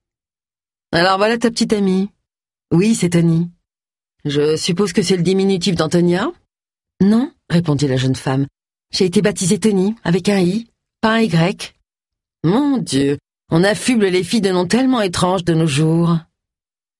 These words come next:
Ils s'installèrent à une table près de la fenêtre. Le serveur s'approcha et Missus Evans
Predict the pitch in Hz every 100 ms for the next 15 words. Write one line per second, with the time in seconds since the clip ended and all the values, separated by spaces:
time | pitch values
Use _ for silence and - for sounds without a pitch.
0 | _ _ 202 175 277 277 202 247 190 143
1 | 131 196 180 156 - 226 170 127 120 113
2 | - - - - _ _ 127 - 123 127
3 | 170 143 - 135 - 226 - _ _ 254
4 | 302 285 208 165 165